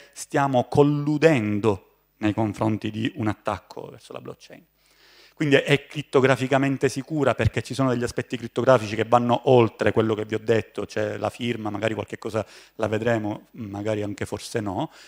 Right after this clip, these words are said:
però è crittograficamente sicura e funziona bene in ambienti in cui non c'è fiducia, perché mentre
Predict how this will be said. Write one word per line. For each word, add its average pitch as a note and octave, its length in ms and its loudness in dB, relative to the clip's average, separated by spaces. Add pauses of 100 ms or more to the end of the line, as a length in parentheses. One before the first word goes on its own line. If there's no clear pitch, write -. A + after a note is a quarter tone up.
(120)
però G3 160 6
è B2+ 100 6
crittograficamente B2 960 -2
sicura G#2+ 640 -4 (640)
e G3 280 2 (200)
funziona G#3 520 -4
bene D#3+ 460 0
in D#3 220 -2
ambienti G3+ 760 -4
in F#3 200 0
cui A#3 360 -6
non D#3 200 -2
c'è G3 300 -8
fiducia, G#2 720 -8 (360)
perché - 640 0
mentre A3+ 800 0